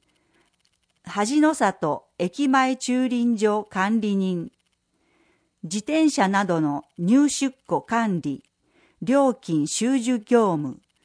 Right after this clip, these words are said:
内部及び周辺の清掃など。六十八歳未満の方。藤井寺市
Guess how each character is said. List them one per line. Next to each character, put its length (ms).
内 360
部 300
及 320
び 220
周 340
辺 300
の 140
清 240
掃 340
な 160
ど。 220
六 360
十 240
八 200
歳 340
未 180
満 260
の 120
方。 440
藤 540
井 40
寺 300
市 380